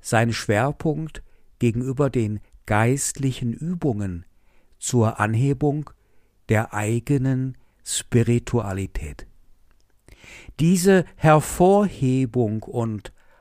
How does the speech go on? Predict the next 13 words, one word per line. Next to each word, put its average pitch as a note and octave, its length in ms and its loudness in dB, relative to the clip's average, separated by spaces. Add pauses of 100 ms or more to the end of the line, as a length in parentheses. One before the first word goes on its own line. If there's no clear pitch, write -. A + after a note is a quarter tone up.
(200)
Ausbildung A#2+ 1300 2 (380)
eines B2+ 460 0 (120)
spirituellen D#3+ 1120 2
Lebens C3+ 640 -6 (360)
bringt D#3 460 4 (440)
sehr G#3 420 8
viel F#3+ 540 2 (160)
Energie D#3+ 840 2 (400)
und C3+ 200 0
Freude D#3 720 4 (220)
in B2+ 140 -2
das A#2 240 -4
Leben F#2+ 440 -10